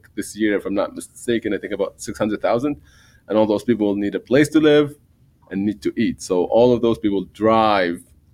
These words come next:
the inflation a bit higher because the demand is increasing as well, because they need to eat, they need a place to stay, uh, but also they're helping with the, uh, with the, uh, un-, underemployment issue, 'cause they were,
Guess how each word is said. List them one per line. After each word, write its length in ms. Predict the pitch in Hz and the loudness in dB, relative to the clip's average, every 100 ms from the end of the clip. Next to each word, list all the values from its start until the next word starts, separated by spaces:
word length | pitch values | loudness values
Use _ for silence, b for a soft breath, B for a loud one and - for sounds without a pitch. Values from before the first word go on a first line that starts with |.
| _ _ | _ _
the 160 | 95 80 | -6 -4
inflation 460 | 92 104 101 95 | -2 -4 -4 -2
a 40 | 90 | -2
bit 120 | 90 | -2
higher 240 | 113 123 | 2 4
because 260 | 104 98 95 | 2 0 -4
the 80 | 92 | -2
demand 380 | 95 101 98 92 | 0 0 0 -2
is 180 | 92 90 | -4 -4
increasing 520 | 90 - 98 90 87 | -4 -2 -2 -2 -4
as 120 | 82 | -2
well, 180 | 92 85 | -2 -2
because 300 | - 85 80 | -4 -8 -4
they 120 | 104 | 0
need 200 | 110 104 | 0 -2
to 60 | 85 | -2
eat, 220 | 101 120 | -2 -2
they 80 | 98 | -2
need 160 | 95 - | -4 -6
a 40 | |
place 240 | 98 92 | -4 -4
to 120 | - 82 | -6 -4
stay, 360 | 117 151 160 b b b b _ _ 98 | 2 2 2 b b b b _ _ 0
uh, 420 | 110 110 107 85 | 2 4 4 2
but 220 | 92 120 | 4 6
also 340 | 123 127 127 | 6 6 2
they're 120 | 117 113 | 2 2
helping 420 | 113 98 107 95 | 2 2 0 0
with 220 | 95 90 | -2 -2
the, 220 | 95 90 | -2 -2
uh, 60 | 80 | -2
with 240 | 82 90 87 | -4 -8 -8
the, 240 | 90 87 | -6 -4
uh, 200 | 85 82 | -4 -4
un-, 180 | 101 98 - - - | -4 -6 -10 -12 -6
underemployment 600 | 104 104 95 101 92 - | -4 -4 -2 -2 -2 -4
issue, 280 | - 82 78 | -8 -8 -8
'cause 220 | 90 80 | -10 -8
they 120 | 92 | -4
were, 380 | 92 90 87 | -2 0 -2